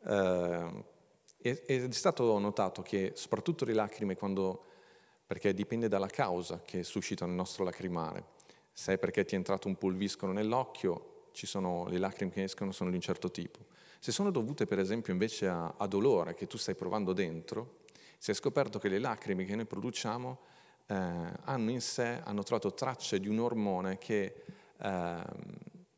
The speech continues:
che in realtà il nostro corpo produce in maniera naturale e attraverso questo, questo ormone produce anche un antidolorifico naturale. Cioè vuol dire che mentre questa donna stava piangendo,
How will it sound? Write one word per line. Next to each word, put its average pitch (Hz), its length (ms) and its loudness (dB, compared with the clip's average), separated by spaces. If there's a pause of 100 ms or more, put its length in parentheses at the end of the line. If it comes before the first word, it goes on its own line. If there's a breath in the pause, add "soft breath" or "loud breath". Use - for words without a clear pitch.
(180)
che - 120 -2
in 104 60 4
realtà 113 640 0
il 101 80 -2
nostro 104 360 0
corpo 101 560 0
produce 92 920 -2 (120)
in 98 100 -4
maniera 101 260 2
naturale 95 640 0 (300 loud breath)
e - 80 4
attraverso 165 360 4
questo, - 300 -2 (140)
questo - 420 0
ormone 110 520 2
produce 123 400 -2
anche 101 240 0
un 110 140 2
antidolorifico 104 1160 -2 (1900 loud breath)
naturale. 113 680 -4 (1000 loud breath)
Cioè 151 180 0
vuol 127 120 2
dire 117 200 4
che 107 160 0
mentre 127 440 2
questa - 340 0
donna 104 340 2
stava 92 320 0
piangendo, 95 1040 -2